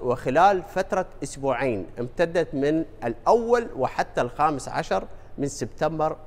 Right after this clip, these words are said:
الجاري، رصد عدد من المخالفات في مختلف مناطق الدولة،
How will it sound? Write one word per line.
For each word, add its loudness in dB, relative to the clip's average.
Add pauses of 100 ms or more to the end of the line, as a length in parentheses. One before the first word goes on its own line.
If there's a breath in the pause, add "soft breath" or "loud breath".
الجاري، 2 (420)
رصد 4 (360)
عدد 4 (140)
من 2
المخالفات 4
في -6
مختلف 0 (200)
مناطق 2
الدولة، -4